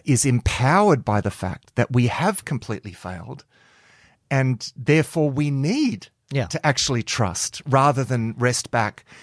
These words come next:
Speaker 1: on our own achievements in keeping the law, that we actually need to trust God for our salvation. And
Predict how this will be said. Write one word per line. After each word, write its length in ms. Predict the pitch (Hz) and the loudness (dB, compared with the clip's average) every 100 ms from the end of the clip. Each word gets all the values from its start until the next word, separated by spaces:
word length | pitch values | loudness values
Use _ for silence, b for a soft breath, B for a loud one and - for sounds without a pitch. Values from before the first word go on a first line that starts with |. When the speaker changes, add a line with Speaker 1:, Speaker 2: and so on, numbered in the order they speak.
| B - | B -2
Speaker 1:
on 140 | 113 | 0
our 180 | 110 107 | 2 2
own 400 | 110 107 107 107 | 2 2 0 -2
achievements 680 | - - 123 113 104 104 - | -4 -2 0 0 0 -2 0
in 80 | 104 | -2
keeping 340 | - 107 104 | -2 -2 -2
the 80 | 92 | -2
law, 220 | 87 95 B B - | -2 -4 B B -4
that 140 | 139 | 0
we 80 | 143 | 4
actually 380 | 147 - - 135 | 2 0 -2 -2
need 360 | 127 151 247 214 | 0 2 0 -2
to 80 | - | -6
trust 400 | - 98 - - | -4 -6 -6 -6
God 260 | 98 98 | -6 -6
for 160 | - 90 | -6 -6
our 80 | 85 | -4
salvation. 640 | - 92 90 80 - 127 B B B B | -4 -6 -6 -8 -8 -10 B B B B
And 340 | 156 170 - | 4 4 0